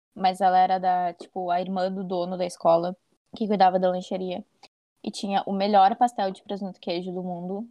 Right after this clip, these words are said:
E, tipo, eu amo lanche de presunto queijo. E tinha uma coisa icônica chamada Copo Refeição, que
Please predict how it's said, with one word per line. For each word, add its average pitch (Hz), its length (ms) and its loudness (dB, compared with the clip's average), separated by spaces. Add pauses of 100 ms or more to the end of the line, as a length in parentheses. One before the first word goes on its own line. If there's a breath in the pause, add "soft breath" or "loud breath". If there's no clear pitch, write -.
E, - 60 -10
tipo, - 180 -6
eu 185 140 4
amo 190 200 2
lanche 190 240 -6
de - 80 -14
presunto 180 360 -10
queijo. 180 360 -6 (840)
E 254 200 2
tinha 247 300 -2
uma 233 120 2
coisa 220 280 0
icônica 240 460 -2
chamada 214 580 0
Copo 233 320 2
Refeição, 254 720 -2 (440)
que 208 460 -2